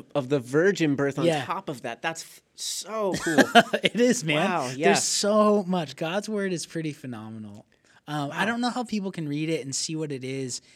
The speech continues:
Speaker 2: and not think there's something divine behind
Speaker 1: And
Speaker 2: it.
Speaker 1: then that just makes me wonder, too, looking at these prophecies that came to pass and the way that God intricately, uh, fulfilled them, uh, uh, what that's gonna look like for pro-,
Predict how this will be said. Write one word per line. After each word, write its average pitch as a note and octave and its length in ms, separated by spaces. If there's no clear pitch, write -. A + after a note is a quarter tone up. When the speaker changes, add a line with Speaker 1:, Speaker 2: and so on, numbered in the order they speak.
Speaker 2:
and C#3+ 200
not D3 280
think C#3+ 360
there's C3 160
something C3+ 340
divine A2+ 400
behind G#2+ 380
Speaker 1:
And G3 100
Speaker 2:
it. G#3+ 140
Speaker 1:
then E3+ 80
that G#3+ 160
just B3+ 180
makes D3+ 220
me G3+ 100
wonder, D3 320
too, C3+ 260
looking C#3+ 360
at B2+ 100
these C#3 240
prophecies B2 720
that A#2 140
came B2 200
to A#2 60
pass A#2 340
and B2+ 120
the B2 60
way C3+ 400
that B2+ 200
God A#2 360
intricately, B2+ 720
uh, B2 360
fulfilled C3 480
them, A#2 260
uh, C#3+ 120
uh, D3 320
what D3+ 320
that's E3+ 180
gonna D#3+ 220
look C#3 240
like B2+ 260
for B2+ 560
pro-, - 280